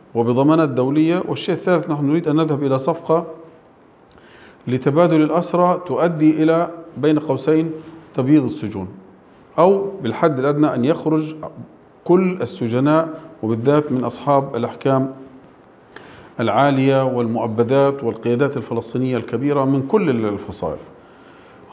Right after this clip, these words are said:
هو قال أنه، آه، التوقيع على مثل هذا الاتفاق يعني التوقيع على، آه، وثيقة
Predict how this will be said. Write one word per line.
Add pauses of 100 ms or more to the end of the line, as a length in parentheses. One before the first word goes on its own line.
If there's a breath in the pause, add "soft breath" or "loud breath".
هو
قال
أنه،
آه،
التوقيع
على
مثل
هذا
الاتفاق
يعني
التوقيع
على،
آه،
وثيقة